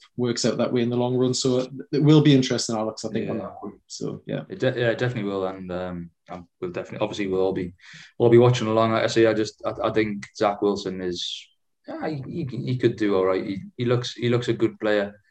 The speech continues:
Speaker 2: To be locked in at two overall, I'm not, um, I'm not, I'm not sure that I, like, he, w-, he would be definitely locked in at two overall. He's had an unbelievable year this past year,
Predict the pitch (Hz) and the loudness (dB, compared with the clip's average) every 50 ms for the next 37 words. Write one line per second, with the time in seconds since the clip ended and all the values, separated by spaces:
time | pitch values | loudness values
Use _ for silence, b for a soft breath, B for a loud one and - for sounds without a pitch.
0 | b b b - - 123 139 139 147 151 147 - 151 147 143 143 139 - - 143 | b b b -6 0 2 4 4 4 4 4 2 2 2 2 0 -2 -2 2 4
1 | 139 139 139 127 123 127 127 127 127 123 123 127 - _ _ _ _ _ - 107 | 6 6 4 4 2 0 0 0 0 -2 -4 -6 -12 _ _ _ _ _ -6 -6
2 | 107 107 104 104 104 107 104 101 101 - - _ _ _ _ _ _ - 104 101 | -4 -4 -4 -4 -4 -4 -4 -6 -8 -12 -20 _ _ _ _ _ _ -6 -4 -2
3 | 98 98 95 95 92 92 90 92 90 90 90 87 - - _ _ _ _ _ _ | 0 0 0 0 -2 -4 -6 -10 -12 -14 -14 -16 -18 -20 _ _ _ _ _ _
4 | _ _ _ _ _ _ - 120 131 143 143 127 - - 131 135 135 131 127 - | _ _ _ _ _ _ 0 2 4 4 2 2 2 0 0 0 0 0 0 2
5 | - 139 127 117 120 113 113 110 110 113 - - - 110 104 - 113 120 113 113 | 2 2 4 4 4 4 2 2 0 -2 -6 -6 -8 -8 -6 -2 0 2 2 2
6 | 117 120 117 110 110 117 113 113 - 117 110 120 110 - 113 104 101 98 101 107 | 0 -2 -2 -2 -2 -2 -2 -2 -4 -4 -2 -2 -2 -2 -4 -8 -8 -6 -6 -6
7 | 101 - - - - 110 107 104 101 98 - - - - 107 107 104 101 101 98 | -6 -6 -8 -6 -4 -2 -2 -2 -4 -8 -10 -10 -6 -4 -2 -2 -2 -2 -4 -6
8 | 98 101 101 101 98 98 - _ _ _ _ 117 117 135 139 131 131 127 131 139 | -6 -6 -6 -6 -8 -10 -14 _ _ _ _ -6 -2 0 0 0 0 0 0 -2
9 | 139 127 123 123 123 123 120 117 117 110 110 107 104 104 - - 113 113 - - | 0 0 2 2 2 0 0 0 0 0 0 -2 -6 -8 -8 -8 -8 -8 -4 -2
10 | 113 113 113 120 | 0 0 0 -2